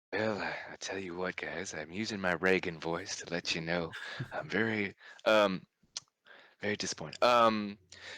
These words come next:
but, yeah, The Vow, i-, it is a really well done show. I'd, I'd recommend it.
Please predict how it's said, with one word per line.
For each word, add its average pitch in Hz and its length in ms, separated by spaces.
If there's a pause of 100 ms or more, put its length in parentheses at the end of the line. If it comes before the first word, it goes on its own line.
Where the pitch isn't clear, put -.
(140)
but, 135 200
yeah, 135 240
The 107 140
Vow, 156 560
i-, 104 180
it 123 300
is 139 260
a 123 60
really 117 260
well 104 200
done 95 200
show. 90 300
I'd, 92 180
I'd 98 200
recommend 98 480
it. 90 120